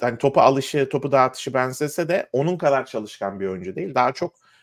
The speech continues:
hani oyun görüşüyle bir şeyler yapmak istiyor. E, şöyle,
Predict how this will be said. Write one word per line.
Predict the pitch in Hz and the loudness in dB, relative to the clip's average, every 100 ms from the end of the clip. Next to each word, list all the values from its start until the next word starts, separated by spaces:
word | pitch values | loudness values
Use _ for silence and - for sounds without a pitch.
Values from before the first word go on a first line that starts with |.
| - | -8
hani | 113 113 | -6 -4
oyun | - 131 151 | 0 2 2
görüşüyle | 135 127 - 127 110 | 2 2 0 -2 -2
bir | |
şeyler | - 101 98 | -2 0 0
yapmak | 98 95 - 92 | 0 -2 -6 -16
istiyor. | - - 147 190 _ _ _ _ - | -16 -12 -8 -8 _ _ _ _ -4
E, | 98 92 85 - - _ _ _ | -2 -2 -4 -8 -14 _ _ _
şöyle, | - 165 160 | -2 2 2